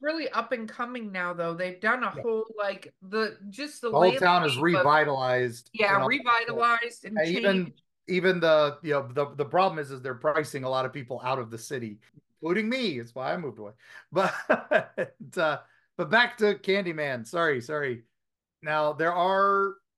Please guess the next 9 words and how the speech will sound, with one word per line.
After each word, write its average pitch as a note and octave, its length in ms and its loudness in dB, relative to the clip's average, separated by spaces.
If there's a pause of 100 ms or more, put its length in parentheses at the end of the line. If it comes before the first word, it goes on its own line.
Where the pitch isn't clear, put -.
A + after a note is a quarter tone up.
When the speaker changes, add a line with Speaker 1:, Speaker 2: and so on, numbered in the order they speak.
(640)
Speaker 2:
differences G#3 1200 -8
because D3 300 -8 (100)
some F#3 160 -6
people F#3 220 -4
have D3+ 80 -8
seen F#3 220 -6
the F3 100 -4
new F3 180 -2
versions D#3 760 -8